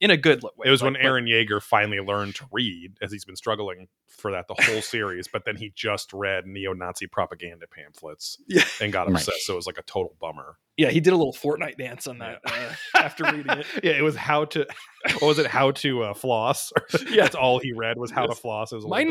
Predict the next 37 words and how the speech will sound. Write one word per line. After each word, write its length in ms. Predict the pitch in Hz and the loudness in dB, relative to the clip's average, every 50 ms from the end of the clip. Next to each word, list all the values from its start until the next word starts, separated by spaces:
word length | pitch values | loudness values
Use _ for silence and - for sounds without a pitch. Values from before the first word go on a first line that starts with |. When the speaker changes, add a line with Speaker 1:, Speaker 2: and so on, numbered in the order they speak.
| - - | 0 2
Speaker 2:
diagram. 100 | 294 294 254 240 | 2 4 4 4
Speaker 1:
flossen? 280 | - 196 - 359 381 | 2 0 0 0 -2
Speaker 2:
<laughs> 40 | - | -6
Speaker 1:
Yes. 320 | 196 170 165 156 156 160 156 | -4 -2 -2 0 2 0 0
<laughs> 1500 | 143 - - - - - _ - - - - _ _ _ - - _ _ - - - - - - - - - 403 - | 0 -2 -8 -12 -12 -12 _ -12 -12 -12 -12 _ _ _ -20 -20 _ _ -18 -18 -18 -18 -20 -20 -20 -6 -6 -4 0
Uh, 480 | 147 147 147 135 139 139 135 - 151 160 - - 370 - | 2 4 4 4 4 4 4 4 4 2 2 0 4 4
<laughs> 0 | 302 - - - - - _ - - - _ _ _ _ _ _ - - - _ - - - - - _ - - - _ _ _ _ _ _ _ - | 4 4 4 -2 -16 -20 _ -14 -14 -14 _ _ _ _ _ _ -12 -12 -12 _ -10 -12 -12 -12 -12 _ -14 -16 -16 _ _ _ _ _ _ _ -14
yeah, 120 | - 78 - _ | -14 -14 -14 _
so 440 | - - 156 151 147 147 143 - - - | 0 4 6 6 6 6 4 2 2 2
that 140 | 165 208 196 | 2 4 4
was 140 | 208 185 160 | 4 0 2
good. 360 | 160 170 170 170 165 165 160 - - - | 2 2 4 4 2 0 -2 -6 -2 0
I 80 | 139 | 0
also 340 | - 143 151 165 - - 185 | 2 2 2 0 0 0 -4
started 560 | 160 - - 180 180 175 165 160 156 160 - - - - | -4 -2 2 4 6 6 6 4 2 0 -2 -4 -2 0
<laughs> 160 | - - - - | 0 2 4 4
a 60 | 285 | 4
new, 440 | 214 175 170 180 190 196 185 185 247 - - - - _ _ _ _ _ | 4 6 6 6 6 6 6 4 2 0 -4 -12 -20 _ _ _ _ _
<laughs> 480 | _ _ _ _ - - - - - | _ _ _ _ -20 -20 -20 -16 -6
we 60 | - 247 | -4 -4
have 100 | 339 247 | 2 2
the 100 | 196 170 | 2 2
best 340 | 156 175 180 - - - | 6 4 4 4 4 0
transitions 560 | - 254 151 143 131 139 143 - 139 127 127 131 | 2 2 2 2 2 -2 -4 -4 -4 -6 -6 -10
in 140 | 131 127 | -10 -10
these, 260 | 123 123 120 117 104 120 | -8 -4 -4 -4 -4 -4
Speaker 2:
Yeah. 240 | 113 120 131 - - - | -6 -6 -4 -6 -2 0
Speaker 1:
uh, 160 | 185 175 131 - - - | 0 0 0 -2 -4 -4
Speaker 2:
<laughs> 160 | 160 151 - | -4 -4 -2
Speaker 1:
these 160 | - 139 - | -2 -6 0
segments. 340 | - 147 143 131 131 131 - _ _ _ _ _ - | 2 2 2 2 -2 -8 -12 _ _ _ _ _ 0
I 60 | 160 139 | 2 4
also 160 | 160 160 180 | 4 4 2
started 280 | 165 - 175 165 160 147 | 2 4 6 4 6 6
a 60 | 147 | 4
new 460 | 139 143 156 175 175 170 165 151 - | 4 6 6 6 6 6 4 4 2
show, 480 | - - - 120 110 95 90 92 87 87 | 0 -2 0 2 0 0 0 -4 -6 -8